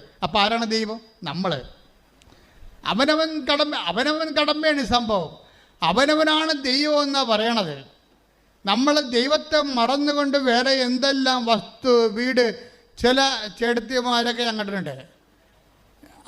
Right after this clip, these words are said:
അവര് ക-, കച്ചവടം നടത്താൻ വേണ്ടി ഇവിടെ വരും. "അച്ഛാ, ഒരു കച്ചവടം നടത്തണം, ഒരു കാശുരം വെഞ്ചരിച്ച് ക്യാഷ് ബോക്സിൽ ഇടണം." ഞാൻ പറഞ്ഞ, "ക്യാഷ് ബോക്സ്, ബോക്സിലൊക്കെ വെഞ്ചരിച്ചൊക്കെ തരാം, പക്ഷേ ഈ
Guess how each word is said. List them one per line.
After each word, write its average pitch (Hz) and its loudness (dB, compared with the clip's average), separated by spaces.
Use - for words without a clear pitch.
അവര് 240 2
ക-, 220 0
കച്ചവടം 254 2
നടത്താൻ 220 0
വേണ്ടി 214 -2
ഇവിടെ 208 2
വരും. 160 -2
"അച്ഛാ, 180 0
ഒരു 170 -2
കച്ചവടം 185 0
നടത്തണം, 156 -2
ഒരു 185 -2
കാശുരം 185 2
വെഞ്ചരിച്ച് 165 -2
ക്യാഷ് 185 -2
ബോക്സിൽ 185 -2
ഇടണം." 147 -6
ഞാൻ 175 -4
പറഞ്ഞ, 208 2
"ക്യാഷ് 170 0
ബോക്സ്, 262 0
ബോക്സിലൊക്കെ 233 0
വെഞ്ചരിച്ചൊക്കെ 214 0
തരാം, 151 -2
പക്ഷേ 165 0
ഈ - -4